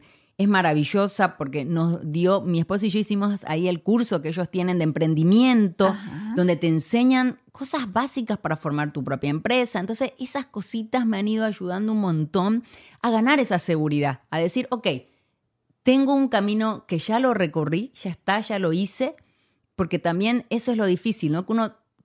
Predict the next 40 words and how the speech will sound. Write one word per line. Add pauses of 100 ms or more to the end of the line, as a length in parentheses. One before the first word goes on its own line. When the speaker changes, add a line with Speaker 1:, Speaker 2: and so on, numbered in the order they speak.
Speaker 1:
quiere
mirar
atrás
todo
el
tiempo
y
decir,
"Pero
si
yo
tenía
esto",
y,
y
como
que
te
Speaker 2:
Vivir
Speaker 1:
duele.
Speaker 2:
en
el
pasado.
Speaker 1:
Pero
no
Speaker 2:
Ujú.
Speaker 1:
podemos
quedarnos
ahí. (220)
O
sea,
tenemos
que
Speaker 2:
Exacto.
Speaker 1:
aceptar
de
que
hay
cosas
nuevas,